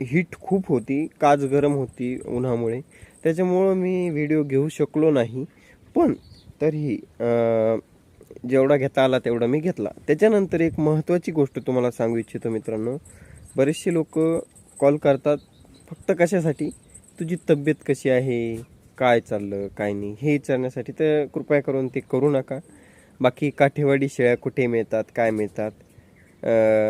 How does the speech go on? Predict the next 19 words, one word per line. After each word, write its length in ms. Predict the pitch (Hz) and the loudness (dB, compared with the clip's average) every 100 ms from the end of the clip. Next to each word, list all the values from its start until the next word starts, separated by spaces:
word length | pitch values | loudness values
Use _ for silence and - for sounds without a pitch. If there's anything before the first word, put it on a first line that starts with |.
| - | 2
याच्यावर 360 | 139 151 175 180 | 0 2 2 2
व्हिडिओ 320 | 151 147 196 | 0 0 2
बनवून 320 | 262 196 190 | 4 4 4
ठेवले 400 | 185 143 143 147 | 2 0 2 2
मी 120 | 139 135 | 4 4
already. 440 | 120 107 101 101 - | 2 0 -6 -14 -4
ते 80 | 170 | -4
व्हिडिओ 380 | 139 156 160 185 | 0 0 4 4
पहा, 380 | - 123 107 - | 2 -8 -8 -6
डायरेक्ट 360 | 117 139 156 156 | 2 4 4 2
मला 160 | 151 | 0
कॉल 240 | 151 143 139 | 2 0 2
करण्यापेक्षा 520 | 139 135 135 131 156 139 | -2 -2 -4 -4 -4 -2
ते 80 | |
व्हिडिओ 320 | 175 156 156 147 | 0 2 4 2
पहा. 320 | 123 101 98 - - - - | 0 -2 -4 -14 -20 -20 -2
आणि 160 | 139 175 | 0 0
तुम्हाला 320 | 208 202 202 | 2 4 4
एखादी 320 | 202 208 185 | 4 2 2